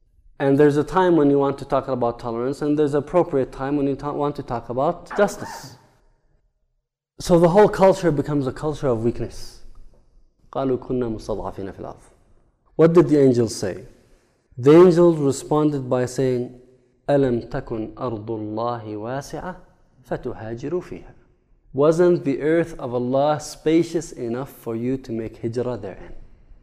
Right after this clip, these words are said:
This excuse is not accepted. Now, again, I want to stress the fact that we're not talking about ahkam here, because it is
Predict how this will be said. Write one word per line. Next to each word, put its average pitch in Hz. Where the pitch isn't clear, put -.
This 165
excuse -
is 113
not 127
accepted. -
Now, 165
again, 151
I 151
want 156
to 143
stress 160
the 135
fact 151
that 131
we're 127
not 143
talking 135
about 123
ahkam 127
here, 95
because 127
it 147
is 131